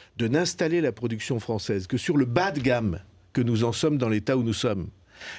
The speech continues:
Euh, l'Allemagne, euh, les Pays-Bas, euh, l'Italie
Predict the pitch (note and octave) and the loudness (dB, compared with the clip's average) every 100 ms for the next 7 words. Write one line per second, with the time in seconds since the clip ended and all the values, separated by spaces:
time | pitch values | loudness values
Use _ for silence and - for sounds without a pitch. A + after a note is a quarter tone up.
0 | - A2 G2 A2 E3+ F3 F3+ E3 A2+ F2 | -8 -2 0 2 2 2 0 0 -2 -6
1 | - - A2+ G#2 G#2 A#2+ G#2+ F#3 E3 D3 | -8 -2 0 2 2 0 0 0 2 2
2 | D#3+ A#2+ F2 - - - A2 G#2+ G2+ G2 | 0 -2 -8 -16 -20 -8 -2 0 0 -2
3 | G#2+ C3 D#3 F#3+ F3+ D#3+ D#3+ | -2 -2 0 0 0 0 -2